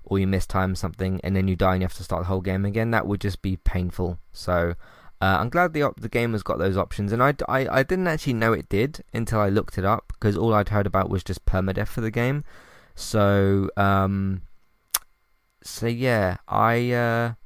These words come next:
I don't know. That's gonna be, that's gonna be an in-, interesting one to do, um, 'cause it was only when I looked into the actual trophy itself and it said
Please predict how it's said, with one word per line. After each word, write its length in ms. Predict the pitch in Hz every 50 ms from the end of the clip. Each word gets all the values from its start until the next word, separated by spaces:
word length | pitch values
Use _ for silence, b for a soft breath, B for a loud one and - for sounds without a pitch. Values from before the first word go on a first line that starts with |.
| - - _ _ - - _ _ -
I 60 | -
don't 80 | 139 160
know. 120 | 175 151
That's 180 | 127 131 151 -
gonna 220 | - 170 160 160
be, 100 | 156 151
that's 160 | 151 156 - -
gonna 180 | - 156 151
be 120 | 151 147 139
an 80 | 135
in-, 180 | 135 131 127 -
interesting 500 | - - 120 110 117 104 - - 107 107
one 140 | 107 104 101
to 120 | - 104
do, 380 | 95 104 104 98 92 92 92 87 b b b b b b b b b b - -
um, 320 | 98 95 98 98 95 -
'cause 140 | - 120 120
it 40 | 92
was 140 | 110 123
only 180 | 151 160 165 147
when 180 | 127 131 127 123
I 60 | 110
looked 360 | 107 110 113 107 - - -
into 360 | - 107 113 113 - - 110
the 80 | 98 104
actual 260 | 95 - - - 104
trophy 420 | - - - 104 101 98 - 101
itself 760 | 92 - - - - - 107 104 101 92 90 - - - - - - -
and 140 | - 98 98
it 100 | 87 -
said 240 | - - 101 95 -